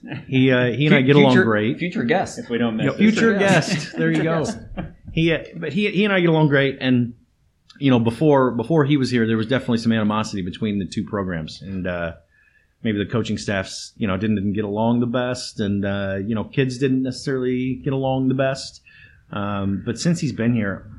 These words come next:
Speaker 1: it's one of those things. It's, it's tough to, you, you can't root against him. I mean, it, you know, and the kids, both soccer and, and football guys, all get along really well. So it's one of those, you know, it's, yes, I do. Th-, I feel, I feel like it has, it has kind of affected it, but I,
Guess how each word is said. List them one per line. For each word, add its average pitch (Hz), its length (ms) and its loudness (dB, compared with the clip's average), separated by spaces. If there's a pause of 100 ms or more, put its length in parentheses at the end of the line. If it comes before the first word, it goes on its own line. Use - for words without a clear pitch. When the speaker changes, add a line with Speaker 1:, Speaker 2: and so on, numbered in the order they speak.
(340)
Speaker 1:
it's - 100 -8
one 165 140 4
of 160 80 6
those 127 180 2
things. 131 280 2
It's, 113 260 -8
it's 120 220 -4
tough 135 300 -2
to, 113 360 2 (300)
you, - 180 2
you 123 140 0
can't 160 280 2
root 147 160 6
against 135 360 2
him. 139 340 0
I 127 40 -2
mean, 120 220 2
it, 120 140 -2
you 135 80 0
know, 113 140 0
and 117 420 2
the 113 80 0
kids, 135 540 -2
both 139 280 0 (160)
soccer 143 320 -2
and, 107 120 -2 (160)
and 127 120 4
football 143 260 2
guys, 110 200 -2
all 120 120 2
get 120 100 0
along 113 280 4
really 110 160 2
well. 113 440 -4 (340)
So - 180 0
it's 139 160 0
one 165 140 2
of 151 60 2
those, 131 340 0
you 135 100 -2
know, 120 100 0
it's, - 340 -4 (1080)
yes, 135 320 2
I 127 100 2
do. 139 220 4
Th-, 143 160 -10
I 113 80 -4
feel, 135 320 -2
I 123 80 -4
feel 151 180 0
like 127 180 2
it 110 100 2
has, 110 560 -2
it 120 160 -4
has 117 260 -2
kind 120 220 -2
of 104 100 -2
affected 123 420 -4
it, 95 160 -8
but 107 140 0
I, 101 140 0